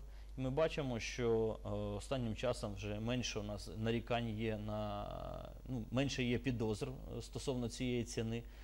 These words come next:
Ну, і це, е, говорить про те, що ціна в Україні на бензин, вона об'єктивна. Ну, і вона залишається найнижчою в Європі.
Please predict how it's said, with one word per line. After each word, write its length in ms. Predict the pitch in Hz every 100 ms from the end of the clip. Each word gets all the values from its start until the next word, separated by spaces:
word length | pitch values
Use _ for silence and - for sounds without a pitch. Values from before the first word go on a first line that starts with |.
| - - -
Ну, 180 | 139 160
і 80 | 135
це, 180 | - 156 165
е, 100 | 165 - 131 131 131 120 117 113 - - 104 107
говорить 300 | 123 139 135
про 120 | 127
те, 140 | 117 156
що 120 | 113
ціна 360 | - 117 139 143
в 100 | 120
Україні 460 | 113 113 120 120
на 120 | 113
бензин, 440 | 107 113 110 127 117
вона 480 | 101 107 117 113 -
об'єктивна. 760 | - 104 110 - 123 110 95 - - - - - -
Ну, 140 | 170
і 160 | 135 123
вона 240 | 139 160
залишається 720 | 127 113 - 147 151 - 104 - - - 107 107
найнижчою 560 | 110 117 123 135 - 101
в 40 |
Європі. 480 | 98 95 82 - -